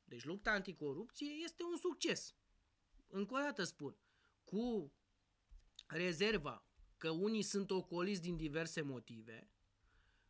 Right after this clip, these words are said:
ă, lupta anticorupție este un succes. Cei care sunt, de cad în, ă, în mâinile procurorilor, sunt vinovați de ceva. Ori, în aceste condiții, cred că scopul a fost și acesta,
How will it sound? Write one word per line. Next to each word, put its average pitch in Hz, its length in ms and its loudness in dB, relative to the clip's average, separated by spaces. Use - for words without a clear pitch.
ă, 170 360 0
lupta 151 420 -2
anticorupție 226 640 0
este 254 140 -6
un 269 60 -4
succes. 262 560 -2
Cei 165 180 -2
care 160 280 4
sunt, 208 560 0
de 143 140 -6
cad 170 340 4
în, 143 160 -4
ă, 127 260 -10
în 147 180 0
mâinile 180 400 2
procurorilor, 196 800 -2
sunt 277 300 2
vinovați 311 420 0
de 311 100 -2
ceva. 269 380 0
Ori, 165 320 0
în 170 300 2
aceste 208 420 -2
condiții, 131 760 -8
cred 208 200 4
că 294 140 -2
scopul 320 400 -2
a 294 60 4
fost 302 240 0
și 349 100 4
acesta, 269 640 2